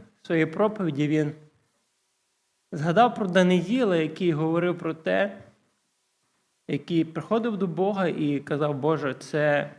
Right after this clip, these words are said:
ми винуваті. В цьому всьому, що сталося в моїй країні, в цьому всьому, що відбувається,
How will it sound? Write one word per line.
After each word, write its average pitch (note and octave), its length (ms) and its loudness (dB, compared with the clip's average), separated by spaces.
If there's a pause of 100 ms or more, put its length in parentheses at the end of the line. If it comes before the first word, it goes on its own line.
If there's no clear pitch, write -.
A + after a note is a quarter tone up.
(1600)
ми D#3 220 4
винуваті. B2+ 680 -2 (1900)
В D3+ 120 -4
цьому C4 260 4
всьому, B3+ 400 4
що F#3 200 0
сталося A3 600 4
в - 20 4
моїй G3 320 6
країні, F3+ 760 2 (640)
в - 60 -20
цьому G3+ 220 8
всьому, A3+ 360 4
що F#3 180 2
відбувається, D3+ 960 0